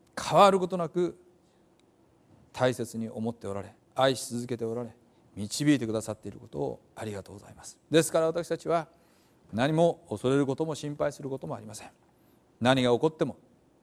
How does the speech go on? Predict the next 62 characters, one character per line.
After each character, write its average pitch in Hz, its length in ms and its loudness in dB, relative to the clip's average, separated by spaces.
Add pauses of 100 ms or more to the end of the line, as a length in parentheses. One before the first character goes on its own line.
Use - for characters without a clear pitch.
(420)
神 147 240 4
様、 120 360 0
あ 131 120 0
な 185 140 -2
た 202 120 0
の 202 200 -4
愛 175 180 4
の 156 100 -4
中 135 200 -4
に 123 120 -6
あ 127 140 2
る 113 80 -4
こ 90 100 -12
と 82 80 -16
で 80 100 -16
す - 100 -16
か - 80 -16
ら、 - 40 -14 (840)
感 107 180 -6
謝 107 140 0
を 101 60 0
持 123 100 -2
っ 135 40 -4
て 143 360 2 (260)
歩 101 200 -6
ん 90 60 -8
で 90 60 -6
ま 90 140 0
い 90 40 -6
り 101 40 -6
ま 117 100 0
す。 - 220 -12 (720)
今 104 120 2
日 - 60 -6
洗 113 160 -2
礼 123 80 4
を 123 60 4
受 120 80 -4
け 131 60 2
ら 139 100 8
れ 139 80 6
た 156 260 2 (120)
お 107 80 -10
二 - 180 -6
人 110 80 -4
の 113 80 -4
方 120 220 -2
の 131 80 -2
上 143 120 -4
に、 156 100 -10 (720)
神 123 160 0
様、 120 300 0 (840)
こ - 140 -2
れ 131 60 6
ま 143 120 4
で 156 120 6
以 151 40 2
上 196 160 2
に 175 120 -4
豊 226 220 0
か 202 120 6
に 127 180 0